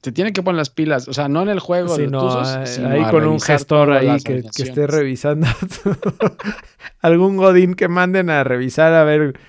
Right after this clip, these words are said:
Speaker 2: que todo se cumpla.
Speaker 1: Algún becario, algún becario que manden a, a que cumplan todo contra la, la, la Liga M X, güey, porque al América le podemos sacar puntos en la
Speaker 2: Sí,
Speaker 1: mesa.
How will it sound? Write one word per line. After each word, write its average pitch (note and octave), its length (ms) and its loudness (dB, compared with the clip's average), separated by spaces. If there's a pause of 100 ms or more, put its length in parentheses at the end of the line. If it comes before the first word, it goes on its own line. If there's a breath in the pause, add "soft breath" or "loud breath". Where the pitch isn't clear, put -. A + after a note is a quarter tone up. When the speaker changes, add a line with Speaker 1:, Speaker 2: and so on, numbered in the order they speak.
(280 loud breath)
Speaker 2:
que D3+ 120 0
todo F3 280 8
se D#3+ 180 0
cumpla. D#3+ 580 2
Speaker 1:
Algún A3 400 0
becario, A3 520 -4 (460 loud breath)
algún E3 380 -2
becario F#3 480 0
que D3+ 120 -4
manden D#3 460 -4
a, B2 340 -6
a B2 100 -8
que C3 160 -8
cumplan D3+ 520 -6 (140)
todo D#3 340 -2
contra A#2 540 -4
la, A#2+ 280 -10
la, A#2 440 -6
la A#2+ 120 -8
Liga C3 280 -2
M A#2 220 0
X, G#2+ 300 -6
güey, F#2 180 -8
porque G#2 340 -4
al G2+ 100 -4
América C3+ 380 2
le A2+ 80 0
podemos A#2 360 -2
sacar A2+ 340 -2
puntos A#2+ 340 -4
en A2 100 0
la B2 80 0
Speaker 2:
Sí, G2 60 -2
Speaker 1:
mesa. G2 280 -8